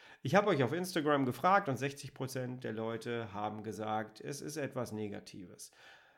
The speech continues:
Ich glaube, dass wir tatsächlich auch so erzogen worden sind in unserer Vergangenheit. Wenn ich mir Kindergarten angucke, Schule angucke, wenn ich mir meinen eigenen Lebensweg angucke, ich wurde immer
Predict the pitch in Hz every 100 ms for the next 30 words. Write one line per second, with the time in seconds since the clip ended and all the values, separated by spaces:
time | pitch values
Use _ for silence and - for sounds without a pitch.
0 | _ _ - _ 180 - 185 233 180 143
1 | 151 165 170 139 117 160 190 147 151 180
2 | - - 135 - 143 135 156 143 139 -
3 | 226 269 202 139 139 123 113 123 117 107
4 | 107 101 101 - 107 104 107 104 104 110
5 | - 143 175 175 190 190 233 226 180 170
6 | 170 160 156 160 160 175 - 226 190 156
7 | 170 175 165 170 170 - - - - 175
8 | 180 185 180 180 190 226 220 202 185 190
9 | 185 180 170 - 151 143 139 147 127 135
10 | 131 - 202 202 196 190 190